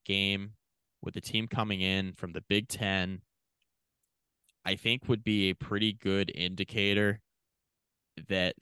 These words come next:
things aren't going to be the same as they were a year ago. You'd already be, assuming an Old Dominion win, you'd already be two-thirds of the way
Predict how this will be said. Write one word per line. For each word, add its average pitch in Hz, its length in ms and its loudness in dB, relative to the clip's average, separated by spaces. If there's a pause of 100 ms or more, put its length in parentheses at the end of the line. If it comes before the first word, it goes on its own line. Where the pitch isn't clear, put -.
(120)
things 110 380 -2
aren't 104 260 -4
going 110 280 -2
to 90 60 0
be 101 160 2
the 90 120 -6
same 98 380 0
as 90 120 0
they 82 160 -4
were 90 220 2
a 80 60 -4
year 85 260 -4
ago. 101 320 2 (720)
You'd 95 100 0
already 127 260 6
be, 107 380 2
assuming 120 420 0
an 98 60 0
Old 101 180 4
Dominion 90 400 -4
win, 95 220 -6
you'd 87 160 -2
already 131 240 4
be 87 160 0
two-thirds 92 720 0
of 87 80 -4
the 78 80 -2
way 82 420 -2